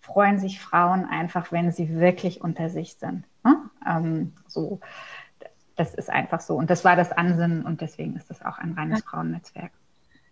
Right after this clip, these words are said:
Speaker 2: Ja, die Erfahrung mache ich auch. Also ich mache ja auch Netzwerk-Events tatsächlich und, ähm, ich habe auch Männer, die immer mal fragen, das finde ich ganz spannend, weil bei Female Business Now,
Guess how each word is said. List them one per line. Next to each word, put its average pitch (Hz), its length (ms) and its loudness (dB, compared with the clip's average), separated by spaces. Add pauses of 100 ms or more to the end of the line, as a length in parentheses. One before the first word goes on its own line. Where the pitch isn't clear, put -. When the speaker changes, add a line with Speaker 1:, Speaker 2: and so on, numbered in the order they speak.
Speaker 2:
Ja, 220 160 6 (140)
die 240 80 4
Erfahrung 233 420 6
mache 214 160 2
ich 214 120 -6
auch. 196 380 -2
Also 214 160 4
ich - 200 4
mache 233 220 6
ja 214 220 8
auch - 200 -4
Netzwerk-Events 240 1200 0
tatsächlich 247 640 -4
und, 214 340 2
ähm, 202 460 4 (1300)
ich 220 140 0
habe - 300 6
auch 254 240 6
Männer, 254 380 8
die 247 160 2
immer 214 180 8
mal 214 220 4
fragen, 247 520 2
das 220 160 0
finde 240 200 6
ich 233 100 -2
ganz 214 180 0
spannend, 247 360 2
weil 202 100 4
bei 196 140 4
Female 247 400 2
Business 262 420 2
Now, 254 560 2